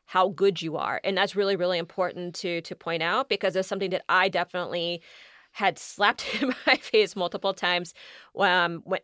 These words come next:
and during my P and G career. And it was a really hard thing for me to, to grasp, to recognize, to understand, and then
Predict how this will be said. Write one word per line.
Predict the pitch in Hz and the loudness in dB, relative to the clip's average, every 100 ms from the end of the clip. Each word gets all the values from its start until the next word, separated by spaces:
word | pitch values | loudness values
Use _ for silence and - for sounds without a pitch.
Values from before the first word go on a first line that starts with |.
| - | -2
and | 175 175 156 - | -2 -2 -6 -12
during | 185 180 170 | -2 0 0
my | |
P | 165 185 | -2 -4
and | 170 | -6
G | 156 165 | -4 -6
career. | - 262 | 0 2
And | 196 | 2
it | |
was | 202 | 0
a | 196 | 0
really | 196 196 | 2 2
hard | 202 180 | 2 0
thing | 175 175 | -2 -6
for | 185 | -6
me | 175 170 | -4 -6
to, | 165 170 165 - - - - | -4 -4 -4 -8 -20 -20 -4
to | 214 | 0
grasp, | 208 185 185 - | 4 4 4 0
to | 202 | -2
recognize, | 180 196 202 190 175 170 | 0 -2 -2 0 0 0
to | - - | -2 -4
understand, | 190 175 - 202 202 180 | -2 -2 -4 -2 0 2
and | 170 | 0
then | 175 | -2